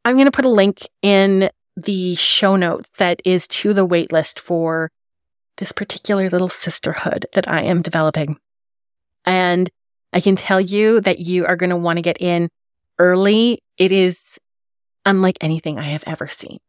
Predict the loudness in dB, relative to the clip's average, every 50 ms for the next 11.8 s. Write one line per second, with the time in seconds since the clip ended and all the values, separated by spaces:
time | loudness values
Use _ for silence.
0 | _ _ -4 0 0 0 0 -2 -2 -4 -4 -2 0 0 2 2 4 4 2 2
1 | 0 0 0 2 2 0 0 -2 -4 -4 -4 -4 -4 -4 -2 -2 -2 -2 -2 -2
2 | 0 2 4 4 4 4 4 2 2 2 0 -4 -4 -2 -2 0 0 0 0 -2
3 | -2 -4 _ _ _ _ _ _ _ _ _ _ _ _ _ _ _ -4 0 4
4 | 6 6 6 4 2 0 -2 0 2 2 2 2 0 0 0 2 2 2 2 2
5 | 0 -2 -4 -4 -2 0 0 2 2 0 -2 -6 -20 _ _ _ _ _ _ _
6 | -2 0 2 2 2 2 2 2 2 2 0 -2 -4 -2 0 0 2 2 0 -2
7 | -2 -2 0 2 2 2 2 2 2 4 4 4 2 2 2 0 -2 -4 -4 -2
8 | 0 2 4 4 4 4 4 0 -2 -6 -4 -4 -6 -4 -4 -6 -6 -6 -6 -6
9 | -6 -6 -8 -8 -8 -12 -14 -16 -20 _ _ _ -10 -8 -4 -2 0 0 2 2
10 | 0 -2 -4 _ _ _ _ _ -6 -6 -6 -4 -2 -2 0 0 2 0 -2 -4
11 | -4 -6 -6 -6 -6 -4 -4 -2 0 0 0 0 -2 -4 -6 -10